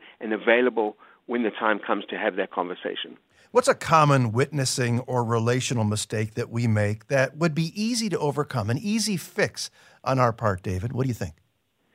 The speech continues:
Speaker 1: One thing that we make as evangelicals, a mistake that we make, is not understanding the history of the church in relation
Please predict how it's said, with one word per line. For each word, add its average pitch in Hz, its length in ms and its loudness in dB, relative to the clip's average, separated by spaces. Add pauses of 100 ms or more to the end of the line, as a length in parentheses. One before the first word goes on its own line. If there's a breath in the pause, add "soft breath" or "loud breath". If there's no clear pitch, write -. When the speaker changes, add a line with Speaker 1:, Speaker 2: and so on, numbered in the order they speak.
(360 loud breath)
Speaker 1:
One 196 320 2
thing 180 260 0
that 143 240 6 (340)
we 147 160 -6
make 143 260 4 (320)
as 123 200 2 (140)
evangelicals, 120 840 2
a 160 60 -6
mistake 113 380 0
that 123 100 -2
we 120 100 -2
make, 113 260 0
is 101 120 -8
not 131 240 2
understanding 117 880 0
the 98 120 -4 (100)
history 113 500 -4 (240 loud breath)
of 110 160 -6
the 107 120 -4
church - 580 0 (160 loud breath)
in 139 80 -8
relation 104 420 2